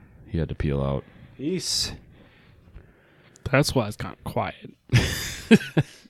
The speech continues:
Speaker 1: It only took him until the Blog a Talk to get quiet.
Speaker 3: Right.
Speaker 2: Uh, I would, uh, I was, I was definitely excited to hear what Chapman had to say about the, these teasers. I bet he had some great ideas.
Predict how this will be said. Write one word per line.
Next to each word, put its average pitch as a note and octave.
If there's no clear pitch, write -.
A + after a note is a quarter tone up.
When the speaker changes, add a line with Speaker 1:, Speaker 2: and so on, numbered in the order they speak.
Speaker 1:
It C3
only A2+
took F#2
him G#2
until G#2+
the G2+
Blog E2
a D#2+
Talk F2+
to F#2+
get E2+
quiet. -
Speaker 3:
Right. G#2+
Speaker 2:
Uh, -
I -
would, A#2+
uh, A#2+
I B2
was, B2
I A2+
was A2+
definitely B2
excited A2
to G2+
hear G#2+
what G#2
Chapman G#2
had G2+
to G2
say G2
about F#2
the, F#2
these F#2
teasers. F2+
I F2+
bet F#2
he F#2+
had F2+
some F#2
great F#2
ideas. E2+